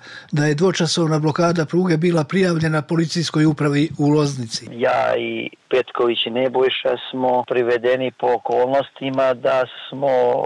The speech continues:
Speaker 2: napali službeno lice u vršenju dužnosti, što nije tačno.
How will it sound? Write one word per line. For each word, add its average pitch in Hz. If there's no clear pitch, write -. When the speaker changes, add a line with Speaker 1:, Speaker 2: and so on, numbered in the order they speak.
Speaker 2:
napali 127
službeno 123
lice 120
u 123
vršenju 117
dužnosti, 107
što -
nije 123
tačno. 123